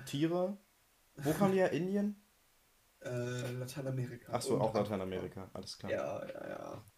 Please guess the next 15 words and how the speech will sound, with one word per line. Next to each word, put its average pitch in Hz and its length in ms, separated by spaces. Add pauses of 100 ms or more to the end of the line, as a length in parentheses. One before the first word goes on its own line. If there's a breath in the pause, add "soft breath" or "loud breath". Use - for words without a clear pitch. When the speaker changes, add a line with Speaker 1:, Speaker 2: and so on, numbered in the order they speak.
(120)
Speaker 2:
Da 165 80
sind 120 140
so 127 160
viele 123 180
gefährliche 123 420
Tiere, 127 300
da 120 100
sind 123 220
so 123 120
viele 120 200
Schlangen, 120 480
wirklich. 123 460 (480 soft breath)
Und 143 240
auch 135 140
die, 139 140